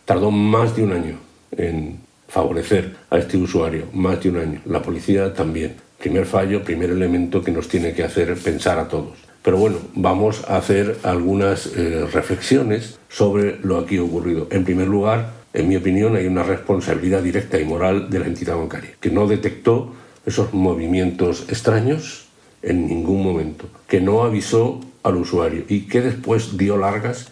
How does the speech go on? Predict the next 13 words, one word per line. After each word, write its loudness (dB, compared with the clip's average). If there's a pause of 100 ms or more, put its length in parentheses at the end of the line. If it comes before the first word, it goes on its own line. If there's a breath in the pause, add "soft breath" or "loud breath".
(120)
y 0
se -2
remitió 0
a -6
la -8
investigación -4
policial 0
y -2
judicial -2 (120)
para 2
retornar -2
el -4
dinero. 0